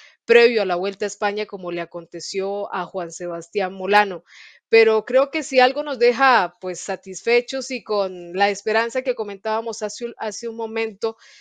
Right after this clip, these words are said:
sobre la participación de estos colombianos, fue lo que vimos en esta Vuelta a Burgos, en un buen nivel competitivo y con toda la posibilidad de luchar por esas victorias de etapa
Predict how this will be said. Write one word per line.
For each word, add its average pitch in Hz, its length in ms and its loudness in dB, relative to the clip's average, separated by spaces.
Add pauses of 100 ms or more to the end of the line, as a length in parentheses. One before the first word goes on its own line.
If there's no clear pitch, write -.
sobre 208 360 0
la 196 140 0
participación 196 760 -8
de 220 80 -4
estos 214 280 -8
colombianos, 214 720 -6
fue 226 160 2
lo 233 160 -2
que 220 120 -2
vimos 262 360 -6
en 185 100 -10
esta 190 220 -8
Vuelta 190 320 -6
a - 40 -2
Burgos, 220 520 -2 (320)
en 196 240 -2
un 214 160 -2
buen 208 240 -2
nivel 202 420 -2
competitivo 202 880 -4 (340)
y 196 380 -6
con 190 260 -6
toda 208 260 -2
la 208 180 0
posibilidad 180 600 -6
de 202 120 -6
luchar 196 540 -2
por 175 340 -6
esas 196 340 -6
victorias 190 480 -6
de 175 100 -6
etapa 185 480 -4